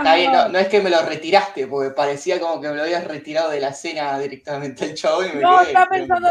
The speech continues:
Speaker 2: en otras cosas, y
Speaker 1: No.
Speaker 2: tampoco creo que toque X-Files, que es su otro éxito, así que está con otras cosas.
Speaker 1: Perfecto, muy bien. Tipo, supo dónde terminar el chabón. Eso, eso
Speaker 2: Y
Speaker 1: es
Speaker 2: la
Speaker 1: lo
Speaker 2: verdad,
Speaker 1: bueno.
Speaker 2: en eso,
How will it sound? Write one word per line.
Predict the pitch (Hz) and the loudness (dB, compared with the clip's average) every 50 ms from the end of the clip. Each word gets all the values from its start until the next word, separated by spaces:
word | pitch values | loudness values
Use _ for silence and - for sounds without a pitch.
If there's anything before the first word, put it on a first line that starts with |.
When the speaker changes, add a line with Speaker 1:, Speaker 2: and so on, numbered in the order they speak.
| 349 339 | 2 2
Speaker 2:
en | 349 | 2
otras | 339 311 302 302 - | 2 0 0 2 2
cosas, | 320 320 339 349 339 359 370 370 370 381 370 - - _ _ | 6 6 6 6 6 4 6 6 6 4 2 -6 -18 _ _
y | 277 269 | -8 -4
Speaker 1:
No. | 254 | -2
Speaker 2:
tampoco | 285 277 269 277 302 311 311 330 | -2 -2 0 0 -2 0 2 0
creo | 302 320 320 330 320 | 0 4 4 4 4
que | 311 285 | 2 0
toque | 277 311 302 302 302 | 0 0 0 0 -6
X-Files, | 294 - - - 294 285 302 311 302 - | -6 -8 -6 -4 -2 -2 -2 -4 -6 -10
que | 285 277 | -12 -12
es | 269 | -10
su | - 277 269 | -6 -4 -4
otro | 269 269 269 277 269 | -4 -4 -4 -4 -4
éxito, | 254 262 254 - 262 220 220 226 | -4 -2 -4 -6 -6 -6 -6 -6
así | 214 220 254 247 233 | -6 -6 -10 -12 -8
que | 269 285 277 262 269 _ _ - - _ _ _ _ _ | -4 -4 -4 -4 -6 _ _ -20 -20 _ _ _ _ _
está | _ _ 277 285 | _ _ 0 2
con | 294 294 | 2 0
otras | 294 277 269 277 262 | 0 0 0 -2 0
cosas. | - 269 254 226 240 214 214 _ _ _ _ _ _ | 0 -4 -2 0 -2 -4 -4 _ _ _ _ _ _
Speaker 1:
Perfecto, | - - - - 151 139 - - 156 - _ _ _ | -20 -12 -10 -8 -8 -8 -10 -16 -18 -18 _ _ _
muy | _ 180 156 139 | _ -16 -12 -12
bien. | 127 117 113 120 _ _ _ _ _ _ _ | -12 -12 -14 -16 _ _ _ _ _ _ _
Tipo, | _ - 139 - 143 | _ -12 -6 -6 -4
supo | 143 - 247 240 202 240 233 | -2 -2 -4 0 2 4 4
dónde | 226 226 226 220 208 | 4 4 4 2 2
terminar | 208 180 175 175 175 160 139 123 | 2 0 -2 -2 -2 -2 -2 -2
el | 120 117 - | -2 -6 -12
chabón. | - 120 117 117 113 113 113 _ _ _ _ _ _ _ _ _ _ _ _ _ _ | -10 -8 -8 -8 -10 -14 -20 _ _ _ _ _ _ _ _ _ _ _ _ _ _
Eso, | - - 285 | -20 -18 -18
eso | - - - | -18 -18 -16
Speaker 2:
Y | - | -14
Speaker 1:
es | 269 269 | -14 -6
Speaker 2:
la | 269 269 269 | -2 -2 0
Speaker 1:
lo | 269 277 | 0 0
Speaker 2:
verdad, | 285 294 320 349 381 381 | 2 2 2 2 2 -2
Speaker 1:
bueno. | 359 | -4
Speaker 2:
en | 330 339 | -6 -8
eso, | 370 370 370 - 392 392 392 381 359 - | -8 -10 -10 -6 -4 -2 -2 -2 -2 -4